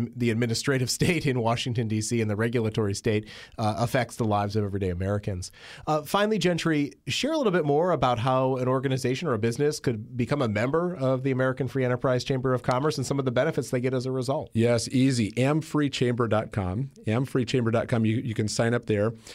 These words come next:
Speaker 2: It's ninety-nine dollars a year, and there are a whole variety of benefits. Uh, w-, we'll, since we've been talking about issue advocacy and, and policy, we'll start there.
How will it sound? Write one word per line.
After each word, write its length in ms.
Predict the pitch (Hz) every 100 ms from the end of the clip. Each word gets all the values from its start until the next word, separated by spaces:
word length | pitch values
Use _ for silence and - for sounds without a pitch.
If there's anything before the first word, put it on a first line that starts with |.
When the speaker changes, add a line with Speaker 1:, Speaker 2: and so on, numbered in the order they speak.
| -
Speaker 2:
It's 140 | -
ninety-nine 420 | 117 120 120 120
dollars 320 | 120 117 120 117
a 80 |
year, 340 | 104 95 95 127 - - -
and 160 | 117
there 120 | 113 110
are 60 |
a 60 | 104
whole 220 | 135 151
variety 340 | 131 120 110
of 80 | 101
benefits. 540 | 98 95 - 101 - -
Uh, 120 | 120
w-, 240 | - 127
we'll, 300 | 120 123 123
since 240 | 123 117 113
we've 140 | 107
been 100 | 110
talking 300 | 120 110 113
about 240 | 107 104
issue 240 | 113 113 107
advocacy 600 | 101 104 - 98 107 107
and, 160 | 101 -
and 200 | 104 -
policy, 400 | 123 123 113 101
we'll 140 | 101
start 300 | - 110 107
there. 260 | 107 98